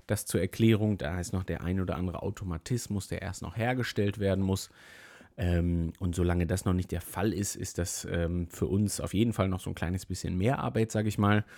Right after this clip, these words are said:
Und bevor wir euch, äh, vierunddreißig Trainingspläne für vierunddreißig unterschiedliche Wettkämpfe geben, fragen wir im Moment noch mal einmal eben nach, für welchen Wettkampf ihr euch denn, wenn ihr die Kategorie wechselt, überhaupt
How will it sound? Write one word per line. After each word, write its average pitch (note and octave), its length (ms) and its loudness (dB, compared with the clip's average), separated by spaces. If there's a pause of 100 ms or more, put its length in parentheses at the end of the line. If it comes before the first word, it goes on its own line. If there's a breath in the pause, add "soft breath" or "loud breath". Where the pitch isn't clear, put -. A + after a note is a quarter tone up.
(340 loud breath)
Und G2 260 4
bevor G2 380 2
wir G#2 120 4
euch, F#2+ 440 2
äh, F2+ 400 2
vierunddreißig G2+ 1040 2
Trainingspläne G#2 960 2
für F#2+ 220 2
vierunddreißig G2 800 2
unterschiedliche F#2+ 800 -2
Wettkämpfe G#2+ 640 0
geben, A2 480 4 (600 loud breath)
fragen G2 600 0
wir F#2 80 6
im F#2 80 4
Moment F2+ 480 4
noch F2+ 100 2
mal F2+ 140 0
einmal F2+ 320 2
eben F2 220 2
nach, F#2 380 0 (120)
für F2 400 0
welchen F2+ 360 0
Wettkampf F2+ 360 -4
ihr F#2 100 -6
euch F#2 160 -4
denn, F2+ 300 -2 (160)
wenn F#2 280 4
ihr F#2+ 100 6
die E2+ 100 -4
Kategorie F2 580 -2
wechselt, G2 420 -2
überhaupt E2+ 520 -2